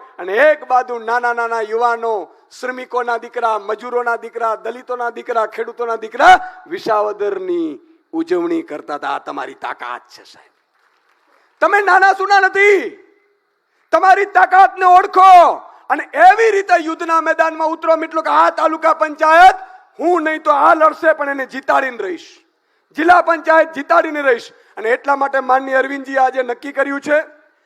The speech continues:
આજથી આપણે સદસ્યતા અભિયાન લોન્ચ કરવાના છીએ. કરવું છે કે નથી કરવું? તૈયાર છો કે નથી?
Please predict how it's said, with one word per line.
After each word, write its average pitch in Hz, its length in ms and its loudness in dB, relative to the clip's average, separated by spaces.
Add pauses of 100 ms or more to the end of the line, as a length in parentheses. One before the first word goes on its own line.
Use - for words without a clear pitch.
(140)
આજથી - 300 -6
આપણે 269 220 -2
સદસ્યતા 269 560 -6
અભિયાન 269 440 -6
લોન્ચ 285 320 -4
કરવાના 240 400 -4
છીએ. - 220 -20 (1500)
કરવું 233 240 -4
છે 277 120 0
કે 269 60 -10
નથી 277 140 -6
કરવું? 240 380 -2 (1200)
તૈયાર 269 320 0
છો 294 180 0
કે 294 120 0
નથી? 302 640 -2